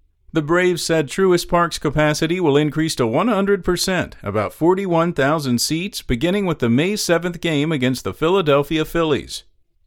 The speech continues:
And Atlanta United said it will increase the Mercedes-Benz Stadium's capacity to one hundred percent of the typical soccer configuration in the two lower levels,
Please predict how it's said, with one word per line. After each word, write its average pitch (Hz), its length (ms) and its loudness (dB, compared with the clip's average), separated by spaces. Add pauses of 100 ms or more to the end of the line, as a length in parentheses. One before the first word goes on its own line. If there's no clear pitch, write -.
(140)
And 165 200 2
Atlanta 180 400 2
United 180 520 2
said 160 240 2
it 208 200 4
will 214 160 4
increase 151 440 0
the 131 120 2
Mercedes-Benz 147 800 0
Stadium's 127 420 2
capacity 123 640 2
to 120 140 -2
one 123 200 2
hundred 123 280 0
percent 135 400 -2
of 123 100 -4
the 110 100 -2
typical 143 460 -2
soccer 190 460 -2
configuration 123 800 0
in 127 80 2
the 113 100 0
two 196 280 -4
lower 156 340 4
levels, 143 600 0